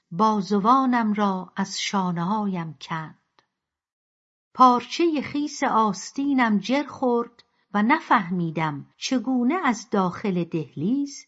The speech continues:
به درون اتاق پرتاب شدم. در حیرتم که چطور آن مرد پیر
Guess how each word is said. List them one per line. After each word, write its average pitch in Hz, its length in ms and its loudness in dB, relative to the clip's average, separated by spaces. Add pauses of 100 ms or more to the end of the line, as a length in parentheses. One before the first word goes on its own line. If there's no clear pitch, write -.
(160)
به 214 120 0
درون 247 560 0
اتاق 233 720 -2
پرتاب 156 560 -8
شدم. - 420 -12 (1300)
در 254 140 4
حیرتم 269 880 -2 (200)
که - 140 -8
چطور 302 720 -2
آن 240 160 4
مرد 220 480 0
پیر 262 600 -4